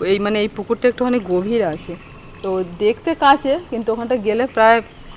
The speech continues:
ডুবন জল হয়ে যাবে। ওই জন্য পিসিমা বললো যে, "এইমাত্র স্নান টান করলাম, যে আর নামতে হবে না, একটা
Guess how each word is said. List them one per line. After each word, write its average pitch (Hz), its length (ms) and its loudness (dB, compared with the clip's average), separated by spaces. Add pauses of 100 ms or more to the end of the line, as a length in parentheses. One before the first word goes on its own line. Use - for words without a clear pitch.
(140)
ডুবন 202 380 0
জল 185 260 2
হয়ে 190 160 -2
যাবে। 180 240 0 (680)
ওই 180 60 -4
জন্য 196 120 -2
পিসিমা 208 340 -2
বললো 214 260 0
যে, 220 60 4
"এইমাত্র 233 440 4
স্নান 202 260 2
টান 208 200 2
করলাম, 196 720 -4
যে 196 60 -6
আর 190 100 -2
নামতে 180 360 -4
হবে 175 200 -2
না, 175 60 -4
একটা 196 140 -4